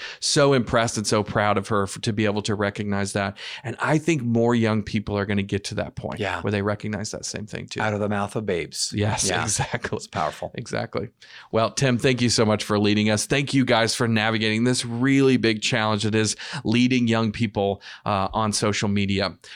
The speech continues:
Speaker 1: We need young people who are ready to make great decisions in how they interact in person and in the online space. And the best way to do that is to build in them life skills. So if you're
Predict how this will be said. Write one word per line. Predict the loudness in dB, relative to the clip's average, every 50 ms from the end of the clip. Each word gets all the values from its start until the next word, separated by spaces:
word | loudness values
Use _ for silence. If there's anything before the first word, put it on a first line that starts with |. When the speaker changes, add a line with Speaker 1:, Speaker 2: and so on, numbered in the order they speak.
| -6 0
Speaker 1:
We | 2 4 6 6 6
need | 6 6 4 4 4 4
young | 4 4 4 2
people | 2 0 0 0 0 0
who | 2 2
are | 4 2 2
ready | 2 2 2 2 4 4 2 2
to | 2 0 0
make | 2 2 2 2 2 2 2 0 -2 -6 -10 -6
great | -2 0 0 0 0 -2 -2
decisions | -2 0 0 2 2 2 2 2 2 2 2 0
in | 0
how | 0 0 0 0 2
they | 2 2 2
interact | 0 0 0 0 2 2 2 2 0 -2 -4 -8 -14 -14 -14 -14 -8 _
in | 0 2 4 4
person | 4 4 4 4 4 4 2 0 0 -4 -4 -2
and | 0 2 2 4 4
in | 4
the | 4 4
online | 4 4 4 4 2 2 2 0
space. | 0 0 0 0 2 2 0 -2 -2 -4 -8 -12 -12 -6 -2
And | 0 2 2
the | 2
best | 2 4 4 4 4 4 4
way | 4 4
to | 4 4
do | 4 4 4
that | 4 4 2
is | 2 0
to | -2 0
build | 2 2 2 4 4
in | 4
them | 4 4 4 4
life | 4 4 2 2 0
skills. | 0 2 2 2 2 2
So | 2 2
if | 2 2
you're | 2 0